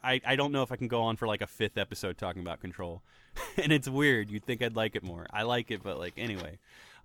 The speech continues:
Um, I,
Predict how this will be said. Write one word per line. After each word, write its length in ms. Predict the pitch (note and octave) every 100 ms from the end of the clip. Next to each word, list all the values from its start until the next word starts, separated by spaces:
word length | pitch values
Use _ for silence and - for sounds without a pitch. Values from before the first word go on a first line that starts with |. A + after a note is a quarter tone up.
| -
Um, 520 | C3 C3 B2+ A#2+ G#2+ _ _ - - - - _ - - - _ _ _
I, 920 | C#3 D3+ E3+ F3 F#3 F3 F3 E3 D3